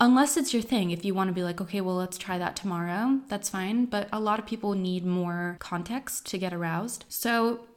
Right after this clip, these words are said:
I also wanna tell you that I had a really good experience with a guy a few years ago,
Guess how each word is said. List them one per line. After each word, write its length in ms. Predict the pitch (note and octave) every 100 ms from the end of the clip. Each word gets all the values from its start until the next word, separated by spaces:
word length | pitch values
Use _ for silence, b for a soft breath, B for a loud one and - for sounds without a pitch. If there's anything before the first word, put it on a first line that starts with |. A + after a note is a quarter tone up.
| _ -
I 180 | A#3+
also 220 | B3+ C4+ C#4+
wanna 180 | A#3+
tell 160 | A3 G3+
you 320 | F#3+ F#3 G3+
that 420 | F#3+ F3+ F3+ F3+ - F#3+
I 100 | G3+
had 180 | G#3+
a 40 | G3
really 380 | F#3 B3+ C#4 A3+
good 140 | G#3
experience 520 | G3 - F3+ F3 F3
with 100 | F3+
a 60 | F3
guy 420 | E3 D#3+ E3 D#3+
a 60 | F3+
few 180 | E3+ G3+
years 240 | F3+ E3+
ago, 520 | F3+ E3 E3 E3+ F#3